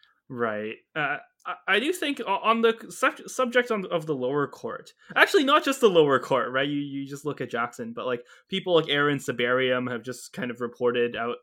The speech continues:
a lot of these stories. Um, I, I am not actually, I'm not, uh, against this, by the way, but, uh, reporting out all these stories saying, basically, "Look at all these crazy left-wing law school graduates who believe in these, like,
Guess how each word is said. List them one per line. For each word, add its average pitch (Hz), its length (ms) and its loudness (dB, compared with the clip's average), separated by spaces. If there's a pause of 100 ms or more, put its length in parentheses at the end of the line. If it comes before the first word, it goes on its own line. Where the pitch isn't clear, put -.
a - 20 -4
lot 123 220 -2
of 120 100 -8
these 120 180 -8
stories. 117 640 -6 (320)
Um, 113 640 -4 (880)
I, 180 80 -6 (100)
I 214 180 6
am 294 180 6
not 302 160 6
actually, 254 340 6
I'm 202 200 4
not, 214 200 6 (140)
uh, 156 260 8
against 139 400 0
this, 120 220 -2
by 110 140 -6
the 107 100 -12
way, 98 260 -14
but, 117 140 -8 (280)
uh, 139 280 4 (120)
reporting 160 460 2
out 151 160 2
all 139 220 -2
these 131 160 -6
stories 127 500 0
saying, 123 360 0
basically, 127 440 -4
"Look 151 220 0
at 156 100 6
all 135 200 4
these 127 180 -4
crazy 127 420 -2
left-wing 117 480 -4
law 110 140 -8
school 117 320 -6
graduates 117 760 -8 (280)
who 135 100 -6
believe 123 360 -2
in 117 140 -2
these, 113 220 -6
like, 107 180 -12